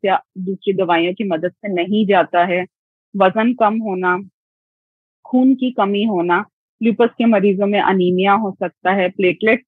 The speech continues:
कम हो सकते हैं और डब्ल्यूबीसी यानी जो cell count होता है वो भी कम हो सकता है। कई severe cases में lupus kidney को involve कर सकता है, जिससे kidney में, urine में protein की मात्रा बढ़ जाती है, जिसे प्रोटीन यूरिया कहते हैं।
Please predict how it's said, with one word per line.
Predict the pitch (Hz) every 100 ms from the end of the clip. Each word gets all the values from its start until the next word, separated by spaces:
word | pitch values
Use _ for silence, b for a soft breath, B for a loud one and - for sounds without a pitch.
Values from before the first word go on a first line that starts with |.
| -
कम | 196
हो | 202 185
सकते | - 170 - 175
हैं | 220 254
और | 233
डब्ल्यूबीसी | 226 185 175 202 208 202 - 180
यानी | 170 180
जो | 190 190
cell | - 165
count | 175 202 202 208
होता | 175 175
है | 202
वो | 220 170
भी | 170 190
कम | 190 180
हो | 202
सकता | 170 165 - -
है। | 160 180 202 _ _ _ _ _ -
कई | 226 277
severe | - - 190 226 285
cases | 277 214 202 220 202
में | 196 202 269
lupus | 196 190 175 208 -
kidney | 214 175 202
को | 202 226
involve | 208 180 180 196
कर | - 185
सकता | - 180 _ 170
है, | 180 170 - _ _ _ -
जिससे | 190 190 - 226 202
kidney | 220 180 180 190
में, | 196 185 175
urine | - 208 208 214
में | 214 202
protein | - 180 160 196 196
की | 208 202
मात्रा | 180 165 185
बढ़ | 185 170 170
जाती | 180 160 185
है, | 180
जिसे | 175 170 196
प्रोटीन | - 175 170 180
यूरिया | 175 170 180
कहते | 185 202 190 175
हैं। | 185 170